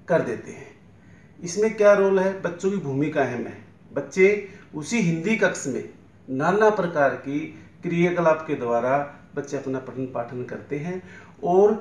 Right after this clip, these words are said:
पूरी हिंदी कक्ष में हिंदी व्याकरण स्थापित किया हुआ है, जो बच्चे आसानी से सीख जाते हैं। इसके अतिरिक्त मैंने क्या किया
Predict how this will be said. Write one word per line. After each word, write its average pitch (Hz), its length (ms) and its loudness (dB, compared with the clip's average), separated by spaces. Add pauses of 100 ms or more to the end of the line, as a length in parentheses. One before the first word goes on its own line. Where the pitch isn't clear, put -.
(240)
पूरी 208 320 2
हिंदी 185 300 4
कक्ष - 280 -4
में 113 260 -6 (320)
हिंदी 175 300 0
व्याकरण 151 400 2
स्थापित 160 600 -8 (240)
किया 139 160 0
हुआ 92 160 -4
है, - 140 -18 (340)
जो 170 80 -4
बच्चे 175 500 -2 (360)
आसानी 196 440 6
से 180 380 -4 (120)
सीख 165 380 -8
जाते - 280 -10
हैं। - 200 -18 (760)
इसके 202 260 -4
अतिरिक्त 226 420 0 (600)
मैंने 156 300 2
क्या 190 200 4
किया 190 280 0